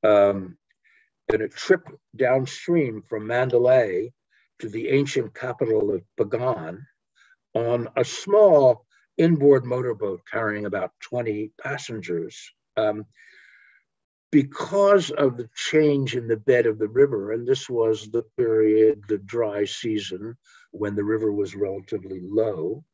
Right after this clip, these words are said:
we had to use four pilots in order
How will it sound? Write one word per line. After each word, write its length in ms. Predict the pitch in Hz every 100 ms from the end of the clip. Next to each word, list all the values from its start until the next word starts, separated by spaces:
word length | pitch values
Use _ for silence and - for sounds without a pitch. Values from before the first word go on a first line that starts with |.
| _ _ _ _ _ _
we 420 | 127 127 160 185
had 300 | 156 156 143
to 120 | 135 135
use 360 | 123 127 117 - _
four 340 | 170 165 165 147 - -
pilots 800 | 160 151 101 - - - - _ _ _ _ _ _ _ _ _ _ -
in 180 | 120 120
order 500 | - 131 123 123 120